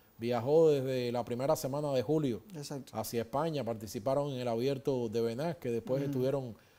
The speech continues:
Speaker 1: realizando algunos otros topes antes de la Olimpiada, y eso indudablemente les sirvió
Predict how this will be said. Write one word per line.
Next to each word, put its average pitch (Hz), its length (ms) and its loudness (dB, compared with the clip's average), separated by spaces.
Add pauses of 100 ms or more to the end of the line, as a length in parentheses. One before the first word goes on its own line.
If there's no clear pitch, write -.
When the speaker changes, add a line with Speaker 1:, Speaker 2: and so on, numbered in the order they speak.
(140)
Speaker 1:
realizando 123 520 -2
algunos 127 380 -4
otros 131 260 -4
topes 117 480 0 (580)
antes 110 300 -6
de 107 360 -2
la 104 200 -6
Olimpiada, 113 480 0
y 113 120 0
eso 123 180 -2
indudablemente 147 560 0
les 135 140 -2
sirvió 131 400 2